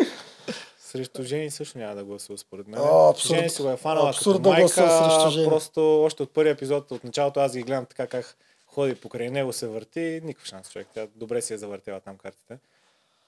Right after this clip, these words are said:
Speaker 1: Няма как.
Speaker 2: Те според мен, ако има някаква задявка между Мирела и,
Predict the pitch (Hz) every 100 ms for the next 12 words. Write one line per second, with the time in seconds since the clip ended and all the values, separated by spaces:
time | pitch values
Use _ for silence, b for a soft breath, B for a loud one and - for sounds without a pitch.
0 | - 120 110 104 - _ _ - 175 -
1 | 196 185 190 185 190 202 185 180 180 175
2 | 175 196 190 190 190 190 160 156 175 175
3 | - 185 165 151 156 151 165 170 170 151
4 | 143 135 131